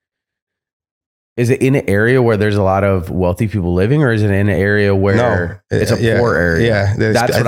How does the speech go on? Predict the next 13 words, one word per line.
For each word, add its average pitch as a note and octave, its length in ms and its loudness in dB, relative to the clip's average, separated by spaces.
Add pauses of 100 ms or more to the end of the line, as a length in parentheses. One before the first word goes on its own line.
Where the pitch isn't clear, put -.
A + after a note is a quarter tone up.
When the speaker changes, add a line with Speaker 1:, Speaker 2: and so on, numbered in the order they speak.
Speaker 1:
I - 40 2
Speaker 2:
they E3+ 60 2
Speaker 1:
was - 100 0
Speaker 2:
speak D#3+ 260 -2
Speaker 1:
thinking F3+ 180 -2
that F2+ 60 -2
Speaker 2:
Portuguese F#2+ 400 -4
there. D#2 340 -4 (1120)
Speaker 1:
Wow. F#2+ 420 0
Speaker 2:
<laughs> A#2+ 140 2
Yeah, A2+ 340 -2
it's - 140 -16
weird. A#2 340 -2